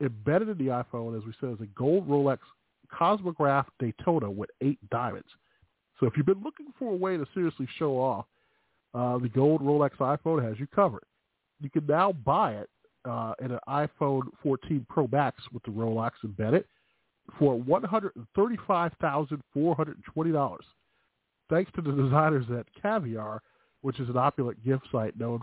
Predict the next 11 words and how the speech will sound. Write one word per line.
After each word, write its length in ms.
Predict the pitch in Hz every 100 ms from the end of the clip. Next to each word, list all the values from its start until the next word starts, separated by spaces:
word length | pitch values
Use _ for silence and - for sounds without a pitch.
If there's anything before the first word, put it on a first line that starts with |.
| -
for 60 |
transforming 540 | - 143 117 - 131 113
everyday 360 | 120 123 120 117
items 320 | 117 120 117 120
and 160 | 113 - -
using 500 | 123 123 120 110 113 - _ _ _ _
luxury 420 | 131 139 - 120
branding. 400 | 104 131 147 87 - _ _ _ _ _ _ _ 131
A 40 |
regular 340 | 131 220 175
iPhone 580 | 123 127 123 139 123 120